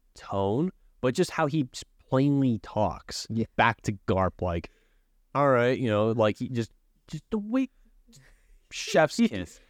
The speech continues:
Speaker 1: I can't describe in detail how much I loved Mihawk's introduction. Like you said, Jeremiah, the, the wanted poster, how he cuts it, and even to that extent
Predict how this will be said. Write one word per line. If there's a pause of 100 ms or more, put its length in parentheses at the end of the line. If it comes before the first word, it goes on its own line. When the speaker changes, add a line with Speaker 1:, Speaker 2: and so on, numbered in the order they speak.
(160)
Speaker 1:
I
can't
describe
in
detail
how
much
I
loved
Mihawk's
introduction.
Like
you
said,
Jeremiah,
the, (300)
the
wanted
poster,
how
he
cuts
it,
and
even (280)
to
that
extent